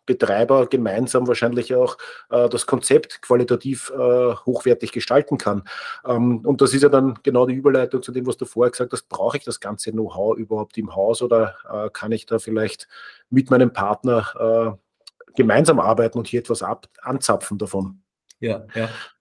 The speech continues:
Speaker 2: Was mir
Speaker 1: Ähm,
Speaker 2: auch eingefallen ist,
Speaker 1: ja.
Speaker 2: äh, dazu, Gastro aufgeben, ja oder nein, weil
Speaker 1: Mhm.
Speaker 2: das kurz angesprochen war. Ich glaub, man muss sich bewusst sein, dass man sich, wenn man die Gastro streicht, äh, als Hotelbetrieb, aber auch in ein anderes Segment begibt.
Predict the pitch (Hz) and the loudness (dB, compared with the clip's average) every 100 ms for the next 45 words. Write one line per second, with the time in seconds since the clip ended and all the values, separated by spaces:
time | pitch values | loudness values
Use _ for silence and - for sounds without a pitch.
0 | _ 123 131 143 180 - 180 185 - 160 | _ 0 4 6 6 4 -2 -2 -2 0
1 | 160 240 - - 147 147 147 147 135 - | 0 -2 -4 -4 -2 0 -2 -6 -12 -10
2 | 196 - _ _ 110 170 - 147 127 - | -12 -14 _ _ 0 0 4 6 6 2
3 | - 185 175 131 156 180 151 127 113 147 | 0 0 2 2 2 2 2 -2 -2 -2
4 | 226 202 170 165 165 160 151 151 - 170 | -2 -2 -2 -2 -2 -4 -6 -12 -10 -10
5 | - 160 156 - - 151 147 160 151 170 | -8 -8 -8 -12 -12 -10 -10 -8 -6 -6
6 | - _ _ _ _ 165 135 - 123 175 | -10 _ _ _ _ -6 -4 0 0 2
7 | 190 180 180 202 - 156 151 196 - 196 | 2 2 -2 -6 -4 -2 -2 -4 -4 -4
8 | 185 165 165 180 165 175 156 151 147 135 | -2 -4 -2 -4 -2 -4 -4 -2 -2 0
9 | 127 190 - - 123 - - 101 113 185 | 0 0 -4 -8 -8 -8 -6 0 2 0
10 | 214 - - 127 127 - 120 123 123 - | -2 -14 -6 -2 0 -2 -4 -4 -8 -12
11 | 123 123 _ - 147 175 - 160 175 143 | -12 -12 _ -2 0 0 -2 -4 -2 0
12 | 135 - 135 - 147 120 127 147 151 - | 0 0 -2 0 0 0 0 0 -2 -2
13 | 139 127 135 - 135 92 87 - | 2 2 2 -4 -4 -6 -8 -20